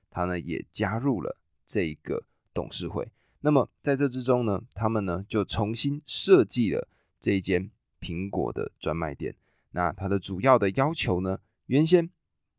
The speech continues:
是以售卖产品为主的，也就是呢，你今天可能，哦，它就是卖电脑，这一区就是全部都卖电脑。那除此之外呢，或者说这一区可能全部都是卖什么东西，那它呢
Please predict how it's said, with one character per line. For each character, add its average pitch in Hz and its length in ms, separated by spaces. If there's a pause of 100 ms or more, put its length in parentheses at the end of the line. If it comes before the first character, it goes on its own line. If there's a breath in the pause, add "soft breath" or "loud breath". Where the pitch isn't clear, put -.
(480)
是 - 220
以 80 160
售 120 340
卖 101 240
产 - 420
品 - 300
为 55 180
主 57 220
的， - 180 (320)
也 - 120
就 117 120
是 113 160
呢， 98 140
你 90 60
今 95 120
天 95 120
可 92 120
能， 73 160
哦， 85 160
它 95 140
就 92 80
是 90 100
卖 92 140
电 82 160
脑， - 160 (180)
这 101 140
一 95 80
区 92 160
就 92 160
是 87 80
全 80 180
部 80 100
都 80 120
卖 80 140
电 60 180
脑。 - 120 (300)
那 78 220
除 - 180
此 117 140
之 110 80
外 117 140
呢， 95 120
或 98 140
者 85 60
说 92 180
这 120 160
一 117 60
区 117 240 (200)
可 - 120
能 82 120
全 90 160
部 107 80
都 101 140
是 95 100
卖 90 220
什 - 200
么 82 80
东 101 160
西， 104 240 (180)
那 80 200 (440)
它 113 160
呢 113 160